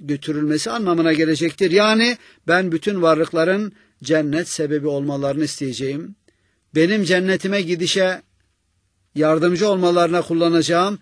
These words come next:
ya da onların cennete gidişlerine yardımcı olmaya çalışacağım. İşte o zaman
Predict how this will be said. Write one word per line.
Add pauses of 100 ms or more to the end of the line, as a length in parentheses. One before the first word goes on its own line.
(260)
ya
da
onların
cennete
gidişlerine (240)
yardımcı
olmaya
çalışacağım. (220)
İşte
o
zaman